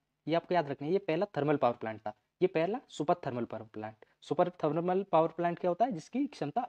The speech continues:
एक हज़ार मेगावाट से ज़्यादा की हो, उसको बोलते हैं सुपर थर्मल पावर प्लांट। तो ये कौन सा था, पहला सूरतगढ़, दूसरा कोटा,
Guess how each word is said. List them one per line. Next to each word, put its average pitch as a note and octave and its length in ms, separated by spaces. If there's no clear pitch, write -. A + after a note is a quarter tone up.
एक F3 160
हज़ार E3 160
मेगावाट D3 440
से B3 120
ज़्यादा B2 260
की - 160
हो, A2 60
उसको A#2 200
बोलते C#3+ 180
हैं A3 60
सुपर D#3+ 280
थर्मल E3 380
पावर A2 160
प्लांट। G#2 340
तो D#3 60
ये E3 60
कौन E3+ 160
सा F#3 100
था, F#3 60
पहला F3+ 320
सूरतगढ़, D3 480
दूसरा A3 260
कोटा, C3 260